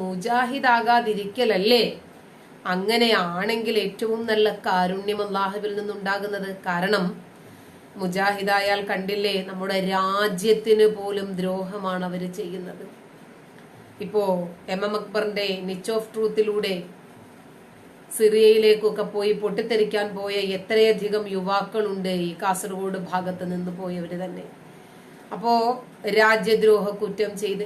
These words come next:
ഇവിടെ ഇരുന്നുകൊണ്ട് തന്നെ നമ്മുടെ നാട്ടിലെ മതേതരത്വത്തെ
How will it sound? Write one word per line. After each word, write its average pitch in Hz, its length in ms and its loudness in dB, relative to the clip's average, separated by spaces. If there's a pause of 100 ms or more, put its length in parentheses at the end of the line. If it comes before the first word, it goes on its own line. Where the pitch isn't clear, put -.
ഇവിടെ 220 300 2
ഇരുന്നുകൊണ്ട് 233 520 -2
തന്നെ 226 220 -2 (140)
നമ്മുടെ 208 340 0 (420)
നാട്ടിലെ 202 480 0 (160)
മതേതരത്വത്തെ 208 960 0